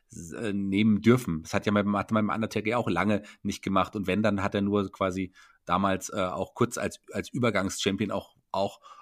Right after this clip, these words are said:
ähm, äh, funktioniert. Aber so ein Charakter, der unbesiegbar dargestellt wird, den man eigentlich nicht, nicht, äh, den man nicht mal Schmerzen zufügen kann, als, als World Champion zu präsentieren, ist natürlich eine schwierige Sache gewesen.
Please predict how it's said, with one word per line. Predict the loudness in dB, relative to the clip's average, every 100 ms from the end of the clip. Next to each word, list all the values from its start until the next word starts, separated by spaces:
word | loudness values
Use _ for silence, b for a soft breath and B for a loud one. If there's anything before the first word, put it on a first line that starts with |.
| -6 -2
ähm, | 0 -2
äh, | -6 -6 -4
funktioniert. | -2 -2 0 2 6 6 4
Aber | 2 2 0 2
so | 2
ein |
Charakter, | 2 4 4 4 2 4 4
der | 4 2 2
unbesiegbar | 2 2 2 0 4 4 4 0
dargestellt | 0 0 0 -2 -4 -4 -4
wird, | -4
den | -2
man | -2
eigentlich | 0 0 0
nicht, | -2 -2 B B B B
nicht, | 0 0 0
äh, | 0 0 0
den | -6 -10 -6 0 2
man | 4 4
nicht | 4 4
mal | 4
Schmerzen | 6 4 2
zufügen | -6 -4 -2 -2
kann, | 0 0 0 b b b -4
als, | -4 -2
als | -6 0
World | 4 4
Champion | 4 4 4 2
zu | 0
präsentieren, | 2 2 2 2 2 0 b b b b
ist | -4 2
natürlich | 4 6 4
eine | 4
schwierige | 6 6 6
Sache | 6 4 2
gewesen. | -8 -10 -14 -18